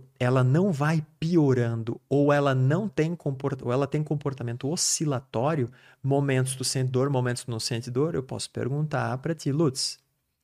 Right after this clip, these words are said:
tu acha que a tua dor é por causa desses teus desgastes aí?" "Cara, eu acho que sim, né? Porque eu fiz os exames, saiu a parada ali, né?" Eu disse, "Tá, tu tens dor todo dia?" "Não, às vezes não dói.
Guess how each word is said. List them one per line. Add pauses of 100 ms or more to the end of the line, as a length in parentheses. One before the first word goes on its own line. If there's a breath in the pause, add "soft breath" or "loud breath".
(480 loud breath)
tu
acha
que
a
tua
dor
é
por
causa
desses
teus
desgastes
aí?" (960)
"Cara,
eu
acho
que
sim,
né?
Porque
eu
fiz
os
exames,
saiu
a
parada
ali,
né?" (720 soft breath)
Eu
disse,
"Tá,
tu
tens
dor
todo
dia?" (580)
"Não,
às
vezes
não
dói.